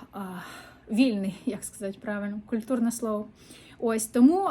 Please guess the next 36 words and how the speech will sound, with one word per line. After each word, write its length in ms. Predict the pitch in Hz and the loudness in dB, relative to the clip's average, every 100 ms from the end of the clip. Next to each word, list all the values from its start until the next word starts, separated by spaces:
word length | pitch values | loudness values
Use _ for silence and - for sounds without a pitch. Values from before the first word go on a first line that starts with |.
| - | 0
а, 300 | 247 240 240 | 0 0 -2
тут 240 | 302 349 | -2 -4
чітко, 360 | - 302 - 240 | -4 -8 -4 0
ясно 380 | 233 254 262 226 | 2 2 0 0
пишеться, 340 | 254 262 - | 0 0 -8
що 300 | - - 202 - - | -12 -8 -8 -10 -10
якщо 320 | 202 208 - 262 | -8 -4 0 2
ви 120 | 294 | 6
мене 220 | 269 247 | 8 8
дійсно 360 | 220 247 - 196 | 6 2 2 -2
любите, 320 | 269 427 277 | 0 0 -2
так, 220 | 202 247 - - - - | -4 -6 -8 -20 -20 -6
то 220 | 214 208 208 | -2 -2 -2
ви 200 | 190 269 | -2 -2
повинні 360 | 247 202 247 | -2 0 2
зберігати 520 | 220 190 196 190 214 202 | 2 0 -4 -4 -6 -6
мої 160 | 196 | -8
заповіді. 440 | 185 185 185 185 180 | -6 -6 -8 -8 -4
Не 120 | 233 | -4
просто 360 | 269 320 339 | 0 0 0
говорити, 300 | 214 196 190 | -4 -4 -4
що 280 | 185 - 196 - - | -6 -8 -8 -10 -8
«Боже, 320 | 247 254 226 190 | 0 2 2 0
ти 140 | 330 | -2
в 60 | 392 | 0
мене 200 | 240 208 | 0 0
в 40 | |
серці, 440 | - 330 466 - | -2 0 -2 -6
так, 300 | 254 233 302 349 | -4 0 0 0
але 240 | 214 220 | -2 -4
піду 400 | 208 233 202 285 | -4 -4 -2 0
я, 460 | 262 226 202 190 180 | 2 0 0 -4 -6
значить, 500 | 185 190 - 202 - | -8 -10 -12 -14 -14
по 80 | 202 | -14
своїм 360 | - 202 208 | -8 -4 -2
ділам, 460 | 208 208 240 285 | -2 0 0 0